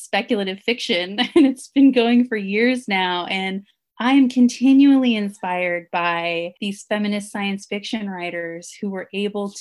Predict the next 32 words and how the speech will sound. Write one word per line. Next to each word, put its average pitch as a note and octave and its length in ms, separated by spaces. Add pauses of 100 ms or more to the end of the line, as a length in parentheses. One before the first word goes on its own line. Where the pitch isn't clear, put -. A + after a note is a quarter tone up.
(120)
to F#3+ 480 (140)
so C4+ 640
accurately A3 640
diagnose G3 840
the - 60
present F3+ 580
with G3 180
these F#3 220
visions G3+ 540
of F3+ 180
the F3+ 80
future F3+ 540
and E3+ 160
the F3 60 (120)
past. E3+ 640 (120)
Just G3+ 220
rereading G#3 540
Ursula F#3 380
Le E3+ 120
Guin, F3+ 480
and E3 100
I E3+ 100
am F3+ 180 (120)
constantly B3 880
blown G3+ 340
away F#3+ 480
by F3 540
her A#3+ 200
analysis G3+ 720
of E3 140
power G#3+ 880
and F3 540